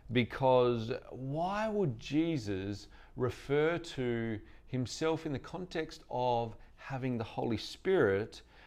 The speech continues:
when he's talking to, uh, obviously he's talking to the church of Sardis, but he's talking to the Protestant church or the, the Reformed church of, of our time now. And what I find fascinating is that the work and person of the Holy Spirit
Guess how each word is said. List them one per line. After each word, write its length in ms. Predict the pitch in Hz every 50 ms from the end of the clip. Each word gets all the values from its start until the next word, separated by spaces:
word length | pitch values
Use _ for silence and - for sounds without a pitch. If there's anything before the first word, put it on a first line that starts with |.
| - -
when 140 | 127 131 131
he's 160 | 131 120 -
talking 560 | - - - 160 165 160 160 - 160 143 131
to, 520 | 113 - - 123 117 110 110 107 107 107 104 - - - - - -
uh, 120 | 107 110
obviously 400 | - 135 135 147 131 - - 127
he's 100 | 113 98
talking 300 | - - 120 113 - 113
to 60 | 101 92
the 100 | 98 90
church 300 | - - 110 104 - -
of 100 | - -
Sardis, 480 | - - 127 131 147 170 175 175 -
but 140 | - 143 139
he's 140 | 127 120 -
talking 460 | - - - - - - - 180 135
to 360 | - - - 110 107 107 104 101 - - - - - - - -
the 140 | 107 117
Protestant 840 | 104 - - - - 180 190 - - - - 139 113 104 - - - - - - - - - -
church 380 | - - 127 120 107 104 -
or 140 | - - 113
the, 260 | 104 117 110 113 - -
the 140 | - 113 113
Reformed 760 | 107 98 123 117 - - - - 147 151 160 160 156 139 123
church 460 | - - - 139 127 113 104 - - -
of, 240 | - 110 107 101
of 320 | 110 107 - - - 110 113
our 160 | 113 107 104
time 340 | - - 120 110 104 101 104
now. 500 | 110 123 143 165 156 127 101 95 92 95 - - - - - - - - -
And 120 | 131 139
what 120 | 156 170
I 60 | 175 151
find 300 | - - 170 143 120 107
fascinating 840 | - - 160 165 170 165 - 190 175 143 127 123 117 113 113 110 117
is 180 | 113 110 104
that 200 | - - 120 120
the 80 | 113 117
work 600 | 117 113 117 120 135 143 151 156 165 170 156 -
and 140 | 131 120 104
person 500 | - - - 139 139 135 - - 135 127
of 120 | 117 104 -
the 80 | -
Holy 380 | - - - 135 135 127 139 127
Spirit 720 | - - - - - 151 160 143 104 90 90 - - -